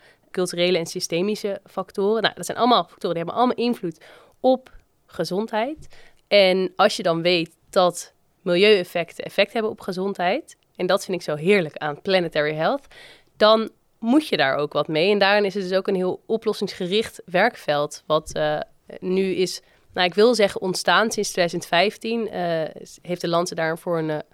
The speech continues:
een commissie aangesteld. Maar eigenlijk is het eeuwenoude wijsheid die daarin zit. Eh, de gezondheid van mens, plant en dier is afhankelijk van het ecosysteem waar het een onderdeel van is.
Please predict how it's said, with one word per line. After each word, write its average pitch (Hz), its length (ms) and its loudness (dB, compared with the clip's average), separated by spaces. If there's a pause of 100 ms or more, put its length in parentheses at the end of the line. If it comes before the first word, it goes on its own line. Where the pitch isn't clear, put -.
(280)
een - 60 -18
commissie 208 480 0 (360)
aangesteld. 190 540 0
Maar 190 100 0
eigenlijk 190 300 0
is 180 80 -4
het - 80 -14
eeuwenoude 165 380 0
wijsheid 156 460 -2
die 170 100 -6
daarin 156 340 -2
zit. - 300 -12 (420)
Eh, 160 280 -10
de 165 80 -4
gezondheid 170 360 -4
van 160 120 -4
mens, 170 240 0
plant 165 280 -2
en 165 120 -2
dier 170 220 -4
is 165 120 -8
afhankelijk 165 420 -4
van 160 100 -4
het 156 120 -6
ecosysteem 160 680 -6
waar 143 100 -4
het 143 100 -8
een 151 100 -8
onderdeel 156 320 -8
van - 200 -14
is. - 240 -20